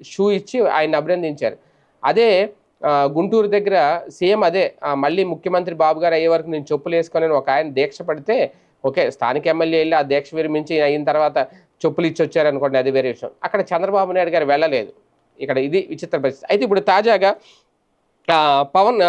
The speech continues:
పవన్ కళ్యాణ్ గారు, ఆ, గిరిజన మహిళల, ఆ,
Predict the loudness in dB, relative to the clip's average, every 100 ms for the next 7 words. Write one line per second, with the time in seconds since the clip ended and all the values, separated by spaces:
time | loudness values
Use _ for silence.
0 | 2 0 0 0 2 4 4 4 2 0
1 | -6 _ -2 2 2 0 -2 2 2 2
2 | 2 4 4 4 2 -2 _ -2 0 2